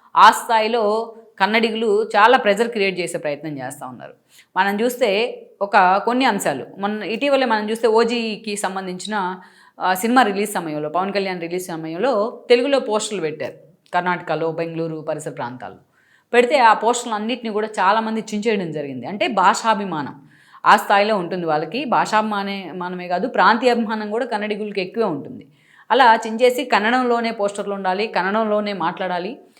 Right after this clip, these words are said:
అనే డిమాండ్ కూడా అక్కడ ఎక్కువైంది. చాలా సీరియస్గా అయింది ఆ డిమాండ్. ఆఖరికి అది ఎంత దూరం వెళ్ళిందంటే, ఆ, రష్మిక లాంటి వాళ్ళు, ఆమె రిప్రజెంట్ చేస్తుంది ఈ కన్నడ నాటి నుంచే. అయితే ఆవిడ గతంలో మనం చూసాం,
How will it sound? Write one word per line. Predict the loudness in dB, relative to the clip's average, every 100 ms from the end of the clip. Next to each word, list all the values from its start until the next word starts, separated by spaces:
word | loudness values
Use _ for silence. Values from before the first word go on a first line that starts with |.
| _ _ -6
అనే | -4 -2
డిమాండ్ | 2 4 4
కూడా | 4 2
అక్కడ | 0 -2
ఎక్కువైంది. | -4 -2 -2 -4 -12 -20 _ _ _ _ _ _ _ _ 4
చాలా | 6 6
సీరియస్గా | 2 0 0 2 4
అయింది | 4 2 -2
ఆ | -4
డిమాండ్. | -4 -4 -4 -6 -12 -20 -14 6
ఆఖరికి | 8 8 6 2
అది | 2
ఎంత | 2 2
దూరం | 2 2 2
వెళ్ళిందంటే, | 0 0 -2 -2 0 2 2 -4 -12 -20 _ -2
ఆ, | 2
రష్మిక | 2 2 2
లాంటి | 4 4 2 0
వాళ్ళు, | 0
ఆమె | 0 -2 -4
రిప్రజెంట్ | 0 2 2 2
చేస్తుంది | 0 0 -4 -4
ఈ | -4 -4
కన్నడ | -6 0 0
నాటి | 0 -2 -6
నుంచే. | -8 -4 -4 -6 -18 _ -2
అయితే | 0 2 6 8
ఆవిడ | 10 8 8 4 2 -2 -4
గతంలో | -2 0 0
మనం | -2 -4 -6
చూసాం, | -4 -6